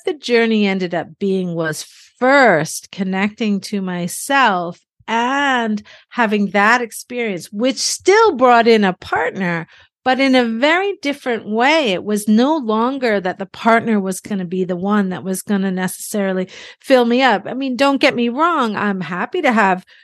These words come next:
um, a husband that we've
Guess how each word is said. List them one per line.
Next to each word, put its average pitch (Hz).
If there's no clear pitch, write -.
um, 190
a 180
husband 262
that 202
we've 220